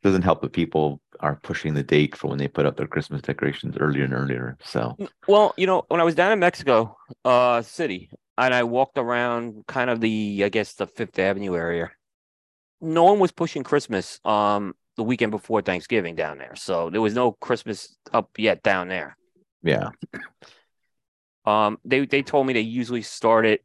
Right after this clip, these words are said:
Speaker 2: like, right around after American Thanksgiving still down there. So they don't push it down there.
Speaker 1: Okay, that's good. Take a cue from them, I guess.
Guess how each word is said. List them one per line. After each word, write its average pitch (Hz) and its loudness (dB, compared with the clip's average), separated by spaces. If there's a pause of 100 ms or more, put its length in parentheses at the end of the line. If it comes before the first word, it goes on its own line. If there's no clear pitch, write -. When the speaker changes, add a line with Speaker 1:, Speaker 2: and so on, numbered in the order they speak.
Speaker 2:
like, 107 2
right 107 4
around 104 0
after 101 -2
American 95 -4
Thanksgiving 90 -6
still 78 -10
down 80 -6
there. 82 -14
So 101 -8
they 107 2
don't 143 2
push 139 0
it 104 -8
down 90 -4
there. 90 -6 (440)
Speaker 1:
Okay, 101 -6 (140)
that's 101 -6
good. - -6 (2250)
Take - -6
a - -20
cue - -6
from 78 -4
them, 76 0
I 65 -8
guess. 65 -8